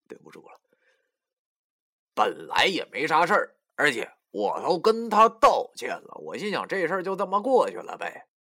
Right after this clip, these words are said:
可是我想不到的是，这货竟然还蹬鼻子上脸了，见我好像挺面子，就冷笑了一声，然后对我说：“你俩逼哪儿的呀？知不知道我谁？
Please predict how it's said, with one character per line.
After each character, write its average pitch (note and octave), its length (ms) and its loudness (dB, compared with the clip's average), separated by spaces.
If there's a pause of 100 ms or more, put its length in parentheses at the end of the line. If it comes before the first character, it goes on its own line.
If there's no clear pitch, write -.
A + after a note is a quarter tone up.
可 D3+ 180 4
是 D#3+ 100 8
我 F3 260 4
想 C#3 320 0
不 A3 220 8
到 G3 260 10
的 G2+ 140 -2
是， C3 120 -6
这 E3+ 240 4
货 D3 240 2
竟 G3 140 2
然 A3 160 2
还 A3+ 140 4
蹬 C4 380 2
鼻 A#3+ 120 8
子 B3 160 10
上 G3+ 220 6
脸 G2 180 2
了， F#2 520 0
见 F#3 200 2
我 E3+ 120 6
好 D3 160 0
像 E3+ 140 2
挺 A2 220 -12
面 C#3+ 380 2
子， - 100 -18
就 D#2 100 -12
冷 F2 280 -6
笑 D3+ 320 2
了 D#2 120 -10
一 C#2+ 80 -20
声， G#2+ 300 -10
然 G2+ 160 -4
后 A2+ 140 -4
对 A2+ 80 -8
我 - 200 -12
说 F#2+ 300 -6 (1080)
：“你 A#3 260 4
俩 A#2+ 240 4
逼 B3+ 220 0
哪 D#3+ 120 2
儿 - 260 -4
的 F#2 120 -8
呀？ G3+ 400 6 (840)
知 C4 200 8
不 A3 60 0
知 G#3 60 4
道 D#3 140 6
我 E2+ 160 -2
谁？ A#2+ 420 -4